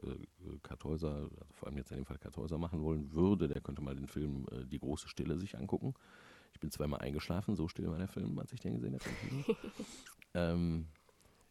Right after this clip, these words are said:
Speaker 1: genau, aber das war ihm halt, äh, mit für sich alleine sein und schweigen und, äh, das war ihm noch nicht <laughs> extrem genug, ähm, weswegen er sich ja dann aus dem Orden wieder, äh, entfernt hat, äh,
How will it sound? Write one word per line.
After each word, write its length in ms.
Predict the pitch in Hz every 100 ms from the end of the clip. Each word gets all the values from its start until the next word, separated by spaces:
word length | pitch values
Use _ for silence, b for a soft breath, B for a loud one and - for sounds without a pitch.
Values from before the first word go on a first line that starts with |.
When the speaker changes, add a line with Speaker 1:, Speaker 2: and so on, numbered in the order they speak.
| -
Speaker 1:
genau, 180 | 98 -
aber 160 | 71
das 140 | 78 -
war 120 | 95
ihm 140 | 98
halt, 400 | 87 87 - - -
äh, 440 | 87 87 82 80 85
mit 180 | - 82 -
für 460 | - - - - 87
sich 220 | 95 -
alleine 300 | 76 85 87
sein 220 | 82 85
und 120 | -
schweigen 400 | - 65 80 82
und, 480 | - 76 71 - -
äh, 300 | 76 73 71
das 160 | 57 -
war 80 | 85
ihm 120 | 85
noch 140 | 92
nicht 180 | 95 - B B B
<laughs> 220 | B B
extrem 640 | - - - - 147 175 170
genug, 480 | 156 104 175 - 127 - _ B B B B B B -
ähm, 420 | 101 98 98 85
weswegen 440 | 92 - 95 104 -
er 560 | 90 87 87 90 90
sich 220 | 87 98
ja 80 | 87
dann 160 | 87 87
aus 120 | -
dem 120 | -
Orden 200 | - 90
wieder, 440 | 87 85 82 80 92 -
äh, 400 | - 80 80 82 -
entfernt 460 | 78 - 71 104 113
hat, 360 | - - - -
äh, 240 | 87 87